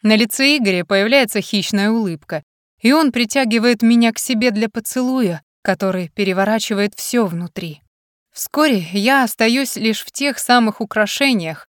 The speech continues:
которые купил на аукционе Игорь. Они приятно холодят кожу и переливаются в свете мигающих гирлянд.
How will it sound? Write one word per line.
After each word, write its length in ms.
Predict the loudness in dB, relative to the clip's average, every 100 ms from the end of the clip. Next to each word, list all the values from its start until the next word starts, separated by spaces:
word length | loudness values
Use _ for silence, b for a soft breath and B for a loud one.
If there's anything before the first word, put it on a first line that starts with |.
| _ _
которые 520 | 2 2 0 0 -2
купил 380 | -4 -4 -2 0
на 220 | 0 -2
аукционе 640 | -4 -6 -4 0 0 -2
Игорь. 500 | -6 -8 -8 -8 -14 _ _ _ _ _ _
Они 300 | 2 4 6
приятно 440 | 4 6 4 4
холодят 480 | 0 2 4 2 0
кожу 500 | -2 0 0 -2 -6 -10
и 100 | -10
переливаются 760 | -4 -2 0 2 2 2 -2 -6
в 40 |
свете 380 | -4 -4 -4 -4
мигающих 640 | -4 0 0 -2 -6 -8
гирлянд. 640 | -4 -4 -4 -8 -12 -18